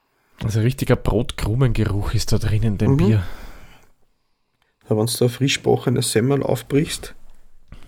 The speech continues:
Speaker 1: Mhm.
Speaker 2: So ein
Speaker 1: Du
Speaker 2: frisches
Speaker 1: hast
Speaker 2: Weißwein.
Speaker 1: aber schon eine leichte Hopfennote auch drinnen.
Speaker 2: Mhm.
Speaker 1: Aber sehr zurückhaltend, finde ich.
Speaker 2: Bisschen säuerlich auch wahrscheinlich von der Kohlensäure.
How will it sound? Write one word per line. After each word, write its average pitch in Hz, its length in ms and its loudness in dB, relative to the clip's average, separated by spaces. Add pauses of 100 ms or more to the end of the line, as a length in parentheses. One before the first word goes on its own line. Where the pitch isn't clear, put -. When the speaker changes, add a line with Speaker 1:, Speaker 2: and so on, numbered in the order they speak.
(560)
Speaker 1:
Mhm. 120 420 2 (1500)
Speaker 2:
So - 60 -16
ein - 60 0
Speaker 1:
Du 120 60 -2
Speaker 2:
frisches - 420 2
Speaker 1:
hast - 80 -6
Speaker 2:
Weißwein. - 360 0
Speaker 1:
aber 123 240 2 (800)
schon 120 320 0
eine - 120 0
leichte - 500 2
Hopfennote - 720 -2
auch - 80 -2
drinnen. 87 460 0
Speaker 2:
Mhm. 151 280 2 (1300)
Speaker 1:
Aber 120 200 2
sehr 117 400 0
zurückhaltend, 104 760 0
finde 98 320 0
ich. 85 40 -2 (280)
Speaker 2:
Bisschen 143 220 -2
säuerlich 135 640 0
auch 104 100 2
wahrscheinlich 131 380 0
von 127 140 -2
der 131 80 0
Kohlensäure. 127 640 0